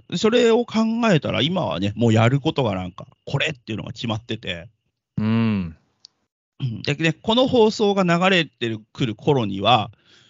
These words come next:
Speaker 2: はい。
Speaker 1: えーっと、まだ、どうなのかな？動いてるかわかんないけど、とりあえずね、えーっとね、音楽教室もう一個別のとこで働くことにもなったのよ。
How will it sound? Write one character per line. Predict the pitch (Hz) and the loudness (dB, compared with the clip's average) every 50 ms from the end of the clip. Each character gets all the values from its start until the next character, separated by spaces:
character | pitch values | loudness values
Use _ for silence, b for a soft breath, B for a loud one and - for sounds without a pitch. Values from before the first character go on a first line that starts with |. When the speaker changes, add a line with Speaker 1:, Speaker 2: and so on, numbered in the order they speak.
| b | b
Speaker 2:
は | b 117 120 117 101 | b 0 2 2 2
い。 | 87 - - | 0 -2 -4
Speaker 1:
え | 117 113 107 104 98 101 95 92 90 87 90 87 85 82 82 85 87 85 82 87 | -4 -2 -2 -2 -2 -4 -4 -4 -6 -6 -8 -10 -12 -12 -12 -12 -10 -10 -12 -14
ー | 87 | -16
っ | _ _ - | _ _ -10
と、 | - 80 80 82 82 - 73 - - - | -8 -6 -6 -4 -6 -6 -6 -8 -4 0
ま | 139 143 139 | 2 2 4
だ、 | 120 98 78 - _ _ _ _ _ - | 2 0 -2 -6 _ _ _ _ _ -6
ど | 190 208 | -4 0
う | 208 | 0
な | 151 | 0
の | 117 107 | 0 0
か | 104 104 | -2 -2
な？ | 117 101 - | -2 -2 -2
動 | - 143 151 202 202 | 0 2 4 4 4
い | 190 | 4
て | - 139 | 4 0
る | 123 117 | 0 0
か | 123 | 0
わ | 113 110 | -2 0
か | 117 131 | 0 0
ん | 127 | -2
な | 110 101 | -2 -4
い | |
け | 90 95 | -6 -6
ど、 | 101 117 | -8 -8
と | 127 - | -4 -4
り | 320 370 | -2 -2
あ | |
え | 370 | -2
ず | 330 294 | -4 -2
ね、 | 254 - - 127 - - | -4 -4 -4 -6 -4 0
え | 156 | 0
ー | 156 | 0
っ | |
と | - - | 0 0
ね、 | 139 113 - - - | -4 -4 -4 0 2
音 | 233 311 370 | 4 4 4
楽 | 381 381 - - | 2 -2 -4 -4
教 | - - - 370 320 | -2 2 4 4 4
室 | - - 147 | 2 0 -4
も | 151 190 | 0 0
う | 254 | 0
一 | 285 - | 0 0
個 | - 120 | -2 0
別 | - 131 - - | 0 0 0 0
の | 185 196 | 0 0
と | 202 | 0
こ | 202 185 | 2 0
で | 127 | 0
働 | 135 117 110 131 131 131 | 0 0 -2 -2 -2 -2
く | - | -2
こ | 151 139 | -2 -2
と | 143 | -2
に | 123 | -2
も | 101 95 | -2 -2
な | 104 123 | -4 -4
っ | - | -4
た | - - | -4 -8
の | 98 76 | -10 -10
よ。 | 67 - | -12 -16